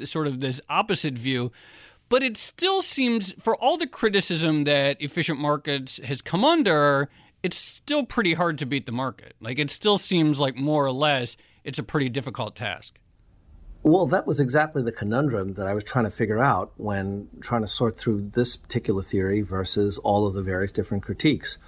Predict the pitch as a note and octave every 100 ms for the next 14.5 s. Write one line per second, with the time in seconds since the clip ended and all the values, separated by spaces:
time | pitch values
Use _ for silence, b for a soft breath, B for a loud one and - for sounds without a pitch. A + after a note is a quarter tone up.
0 | b b b - C3 G#3+ A#3 D#3+ G3 D3
1 | B2 A#2 D3 E3 B2+ A2 F#2+ - - b
2 | b _ E3 F#3+ - C3 G#2 A2 - -
3 | G2 G#2+ E3 D#3 - - b b _ _
4 | _ B2+ A#2+ B2+ C3 F3+ B2 B2 G2+ G2+
5 | G2 - G2+ F#2+ F#2 F2+ G2 B2 - -
6 | b b - A2+ A2 A2 - - - -
7 | A#2+ G#2+ F3+ E3+ A2 - B2 G#2 G2+ -
8 | F#3 F#2 - - G2+ G2 G#2 G2 G#2 G#2
9 | G2+ C#3+ D#3 F#2 F#2 A#2+ C#3+ - E2 C#2+
10 | - b b b b b - - A#2 -
11 | B2 A#2 A#2 - - D3 D#3+ E3+ E3 C3+
12 | - C#3+ B2 - D#3 D#3 A2+ D#3+ - A2
13 | - G2 G2 G2 G#2+ - - G#2+ G#2 G2+
14 | - A2 G#2+ A#2